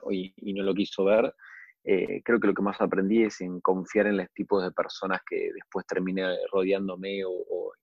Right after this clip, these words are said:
emprendiendo después de vuelta. Creo que eso fue lo ma-, el mayor aprendizaje, o sea, tanto en equipo, de estar en el peor de las situaciones, de no poder pagar un sueldo y que la gente siga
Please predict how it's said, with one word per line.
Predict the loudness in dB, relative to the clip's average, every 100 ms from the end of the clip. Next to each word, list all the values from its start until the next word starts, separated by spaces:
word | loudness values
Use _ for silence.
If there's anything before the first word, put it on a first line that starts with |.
| -12
emprendiendo | -4 -2 2 2 2
después | -2 -4 -4
de | -2
vuelta. | 0 0 -2 -8 -12 -20 -20 -20 _ -2
Creo | 2
que | 4
eso | 4
fue | 4 4
lo | 4
ma-, | 0
el | 0
mayor | 0 4 4
aprendizaje, | 4 2 0 -4 -6
o | -4
sea, | -4
tanto | -2 0 0
en | 0 -2
equipo, | 2 2 6 4 4 _
de | -8
estar | -2 0 0
en |
el | 0 2
peor | 4 6
de | 6
las |
situaciones, | 4 0 2 0
de | 0 -4
no |
poder | 2 2
pagar | 4 0
un | -2
sueldo | -2 4 6 8 6
y | 4
que | -6
la | -8 -8
gente | -10 -10
siga | -8 -2